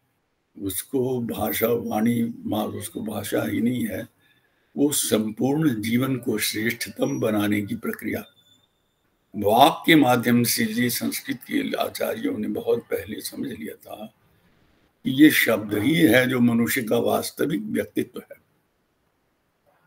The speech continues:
आदमी जो बोलता है वही तो वो है। उपनिषदों के अंदर बार बार कहा ये कि यो यत् शब्दस्य एव सः।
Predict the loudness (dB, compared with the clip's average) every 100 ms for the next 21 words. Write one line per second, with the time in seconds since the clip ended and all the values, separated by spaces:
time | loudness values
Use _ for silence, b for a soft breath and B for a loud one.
0 | _ 0 0 4 6 6 2 2 8 8
1 | 8 4 4 2 0 0 0 0 2 4
2 | 4 4 2 -2 0 2 2 0 2 2
3 | 2 0 0 -2 -2 -4 -6 -10 -12 _
4 | _ _ _ _ _ _ _ -20 -20 _
5 | _ _ _ _ 0 4 6 6 4 4
6 | -2 -2 -2 0 4 8 8 8 0 -2